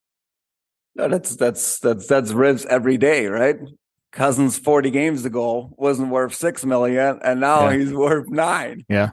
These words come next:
Speaker 1: <laughs> I mean, that's, but I, I like the honesty by Jim Rutherford because he,
Speaker 2: And he's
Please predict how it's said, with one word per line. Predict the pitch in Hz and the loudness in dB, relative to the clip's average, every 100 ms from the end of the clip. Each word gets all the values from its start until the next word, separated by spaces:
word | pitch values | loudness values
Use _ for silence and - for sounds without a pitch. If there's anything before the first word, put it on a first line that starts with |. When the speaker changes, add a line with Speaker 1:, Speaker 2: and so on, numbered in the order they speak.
| 160 | -6
Speaker 1:
<laughs> | 165 | -2
I | 135 | 0
mean, | 139 135 | 0 -2
that's, | 143 147 147 - _ _ _ _ _ - | 2 0 0 -14 _ _ _ _ _ -2
but | 143 | 0
I, | 131 143 | 2 2
I | |
like | 147 165 165 | 4 2 0
the | 131 | -2
honesty | 135 151 123 127 | 0 0 -2 -4
by | 127 135 | 0 0
Jim | 175 156 - _ _ - | 2 -2 -2 _ _ -2
Rutherford | - - - - - - | 0 0 -4 -6 -6 -2
because | 127 135 104 | 2 2 2
he, | 139 131 131 - _ _ _ _ _ - | 0 0 0 -8 _ _ _ _ _ -4
Speaker 2:
And | 165 | 2
he's | 208 | 2